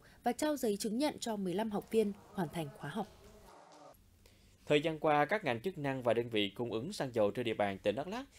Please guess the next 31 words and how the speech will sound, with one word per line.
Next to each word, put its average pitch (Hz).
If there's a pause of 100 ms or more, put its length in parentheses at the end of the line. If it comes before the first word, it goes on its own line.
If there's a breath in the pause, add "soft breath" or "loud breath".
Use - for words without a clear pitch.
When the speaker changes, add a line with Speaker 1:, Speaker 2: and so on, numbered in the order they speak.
(220 loud breath)
Speaker 2:
đã 113
và 107
đang 113
nỗ 113
lực 107
khắc 175
phục 107
khó 151
khăn 139 (300 loud breath)
để 117
ổn 113
định 107
thị 107
trường, 110 (380 soft breath)
đáp 139
ứng 151
nhu 165
cầu 104
phát 185
triển 110
kinh 110
tế 123
và 101
tiêu 117
dùng 101
của 107
người 104
dân 127 (300 loud breath)
trên 110
địa 98
bàn 98